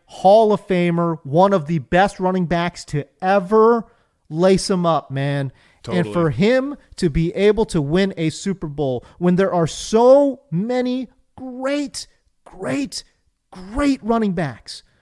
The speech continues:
Speaker 1: who have never tasted it, man, um, I think that would be great. You know, I, I mean, go through the list, Matt, of if you think about, like, the, the top ten running backs, uh, of the modern era,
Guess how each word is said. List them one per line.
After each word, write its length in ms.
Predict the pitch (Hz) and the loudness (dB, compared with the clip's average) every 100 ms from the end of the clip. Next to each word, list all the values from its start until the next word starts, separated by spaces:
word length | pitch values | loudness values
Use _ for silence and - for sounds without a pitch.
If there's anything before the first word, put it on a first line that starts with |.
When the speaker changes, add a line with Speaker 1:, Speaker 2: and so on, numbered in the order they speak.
| _ | _
Speaker 1:
who 160 | - 214 | -2 2
have 260 | 208 151 | 2 0
never 500 | 147 156 196 226 180 | -2 0 2 2 2
tasted 480 | 156 165 147 - 127 | 0 -2 -6 -6 -10
it, 140 | 117 131 | -12 -12
man, 320 | 127 123 120 _ _ _ _ | -10 -10 -12 _ _ _ _
um, 400 | 156 151 147 139 - | -4 -2 -2 -4 -4
I 80 | 170 | -4
think 180 | 202 175 | -2 0
that 160 | 165 | -2
would 120 | 147 135 | -2 -6
be 100 | 131 | -10
great. 280 | - 110 - _ _ _ _ | -12 -18 -20 _ _ _ _
You 140 | 147 | -4
know, 240 | 160 165 - - - | 0 -2 -4 -16 -16
I, 80 | 196 - _ _ _ | -16 -16 _ _ _
I 60 | 233 | 0
mean, 160 | 254 | 0
go 200 | 170 349 | 2 2
through 220 | 427 381 269 | 2 0 0
the 80 | |
list, 320 | 208 202 196 165 | 4 4 2 0
Matt, 300 | 160 156 - | -4 -4 -2
of 160 | 165 143 | -2 -2
if 300 | 170 170 160 | -2 -2 2
you 140 | 254 | 0
think 200 | - 240 | 0 -4
about, 300 | 196 208 156 | 0 0 2
like, 220 | 147 127 _ _ _ _ _ | -2 -4 _ _ _ _ _
the, 260 | 131 143 - | -4 -4 -4
the 140 | 135 | -8
top 400 | 147 - 220 - - | -6 -2 -2 -2 -8
ten 460 | - 190 202 190 | -4 0 0 0
running 260 | 160 170 160 | 0 0 0
backs, 480 | 156 147 - - - | -2 -4 -6 -14 -8
uh, 220 | 151 156 - | -2 -2 0
of 160 | 151 | -2
the 100 | 123 | -2
modern 400 | 139 135 156 139 - | -2 -2 -2 -4 -8
era, 340 | 147 127 110 | -8 -8 -8